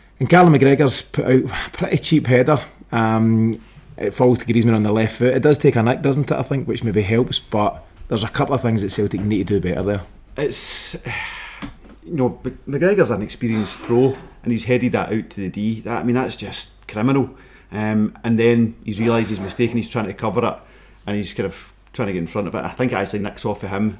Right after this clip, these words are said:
Speaker 2: if not Carter Vickers, who's also trying to block. But, uh, y-, you're right, it starts from Joe Hart. He should just take that and calm the game down. Um, and then you're one, one nil down. It looks like Hart is poor, but I think the deflection just takes it away from him. I really wouldn't give Hart a hard time for that one.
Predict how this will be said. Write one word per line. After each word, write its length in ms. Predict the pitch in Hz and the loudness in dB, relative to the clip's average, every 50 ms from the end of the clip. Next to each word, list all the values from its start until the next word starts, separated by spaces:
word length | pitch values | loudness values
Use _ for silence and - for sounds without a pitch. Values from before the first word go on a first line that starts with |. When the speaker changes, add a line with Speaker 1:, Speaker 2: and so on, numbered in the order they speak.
| - - | -12 -12
Speaker 2:
if 200 | - 101 - - | -12 -12 -10 -6
not 420 | 101 95 92 90 - - - _ - | -4 -2 -2 -4 -4 -10 -20 _ -8
Carter 240 | - 101 76 90 92 | -6 -6 -4 -4 -6
Vickers, 300 | 101 98 - 120 - - | -6 -8 -8 -10 -8 -8
who's 160 | 110 90 - | -8 -6 -6
also 240 | 92 95 - - 92 | -6 -6 -6 -10 -12
trying 200 | - 120 104 92 | -10 -8 -8 -8
to 80 | 104 | -6
block. 320 | 110 113 117 120 - - - - - - - - - - - | -2 -2 -2 -2 -4 -8 -18 -20 -20 -20 -20 -20 -20 -6 0
But, 260 | 127 117 110 - - - | 0 0 0 0 -4 -8
uh, 100 | 110 - - - | -10 -10 -10 -10
y-, 140 | - 117 - - | -12 -12 -10 -6
you're 160 | - 110 101 | -6 -4 0
right, 140 | 101 120 127 | 2 2 2
it 100 | 120 107 | 2 0
starts 300 | - - 123 131 110 - | 0 0 2 2 2 0
from 120 | 123 104 | -4 -6
Joe 140 | 92 107 95 | -6 -6 -6
Hart. 240 | 87 95 104 113 - | -2 -2 -2 -2 -2
He 60 | - | -4
should 140 | 110 113 95 | -6 -6 -6
just 160 | 113 117 - | -6 -8 -2
take 180 | - 123 - - | -2 -4 -2 0
that 300 | 120 113 113 - - - - - _ - | -2 -2 -2 -4 -6 -14 -20 -20 _ -10
and 160 | 95 101 95 | -10 -10 -8
calm 260 | - 101 98 107 113 110 | -6 -4 -2 0 0 0
the 80 | 107 | 0
game 220 | 92 104 101 95 92 | -2 -2 -4 -2 2
down. 360 | 92 101 113 120 127 123 123 - _ - - - - - - _ _ _ | 2 4 4 4 2 0 -4 -10 _ -20 -20 -20 -20 -20 -20 _ _ _
Um, 560 | - 95 98 98 98 98 101 101 101 101 95 - - - | -8 -6 -4 -4 -2 -2 -2 -2 -2 -2 -4 -8 -8 -4
and 120 | 107 110 | -2 0
then 140 | 110 113 117 | 2 2 4
you're 140 | 113 120 110 | 4 4 4
one, 260 | 113 135 139 131 107 | 4 2 0 0 -2
one 140 | 120 135 127 | -2 0 0
nil 140 | 120 110 98 | 0 0 2
down. 400 | 95 101 104 107 107 110 107 - | 2 2 2 2 2 0 0 0
It 100 | - 117 | -2 0
looks 280 | 113 131 165 165 - 156 | 4 4 4 2 4 0
like 160 | 147 127 - | 0 0 0
Hart 300 | - 117 117 117 110 - - - | -2 0 0 0 -2 -4 -8 -8
is 100 | 113 104 | -8 -8
poor, 440 | - - - - 143 147 156 156 143 | -8 -14 -6 -2 0 4 4 4 4
but 460 | 110 110 - - 123 110 - - - - _ _ _ | 2 -4 -2 0 0 0 0 -4 -10 -20 _ _ _
I 40 | - | -8
think 160 | - 131 123 | -4 -4 -2
the 60 | 110 98 | -2 -4
deflection 460 | - - - 110 110 92 87 - 117 | -6 -6 -4 -2 -2 -2 -2 -4 -6
just 160 | 98 101 - | -6 -4 -4
takes 200 | 127 104 - - | -4 -4 -4 -4
it 60 | 78 | -4
away 160 | 90 95 95 | -4 -4 -4
from 200 | 95 - 117 104 | -4 -4 -6 -4
him. 100 | 107 101 | -4 -4
I 100 | 98 - | -4 -4
really 180 | 104 104 104 104 | -4 -4 -4 -4
wouldn't 220 | 95 98 95 85 | -4 -4 -6 -4
give 160 | - 98 92 - | -6 -6 -6 -6
Hart 220 | 98 95 - - | -6 -6 -6 -6
a 40 | 78 | -8
hard 180 | 95 101 - | -10 -10 -10
time 160 | - 98 92 92 | -8 -8 -8 -6
for 80 | 110 | -6
that 120 | 101 98 73 | -6 -6 -6
one. 140 | 92 107 | -8 -10